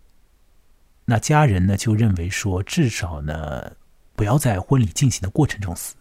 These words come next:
<laughs> 这样不好啊。那婚礼进行完了，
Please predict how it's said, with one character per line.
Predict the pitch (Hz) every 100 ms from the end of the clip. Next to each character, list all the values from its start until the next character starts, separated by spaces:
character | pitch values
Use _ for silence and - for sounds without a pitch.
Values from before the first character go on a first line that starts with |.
| - - - - -
<laughs> | _ - - - - -
这 | -
样 | 107
不 | 90
好 | 90 - _
啊。 | - - _ _ _ -
那 | 101 90
婚 | 85 170
礼 | 143
进 | 98 123
行 | 107 98
完 | 82
了， | 107 110